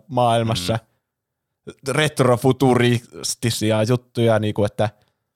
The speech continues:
Speaker 1: niinku vaikka se koira näytti ihan, minne mentiin sisälle, semmoinen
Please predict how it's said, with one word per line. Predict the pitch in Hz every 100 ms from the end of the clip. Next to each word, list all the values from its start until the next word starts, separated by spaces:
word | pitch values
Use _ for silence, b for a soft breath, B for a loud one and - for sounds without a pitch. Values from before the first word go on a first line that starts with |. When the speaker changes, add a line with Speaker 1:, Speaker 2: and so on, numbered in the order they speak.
| _ _ _
Speaker 1:
niinku | 113 107 107
vaikka | 107 110
se | 110
koira | - 104 101 104 95 - 120 -
näytti | 104 101 104
ihan, | 104 110 90 _ _ _
minne | 92 107 98
mentiin | 101 101 107
sisälle, | - - 95 98
semmoinen | - 95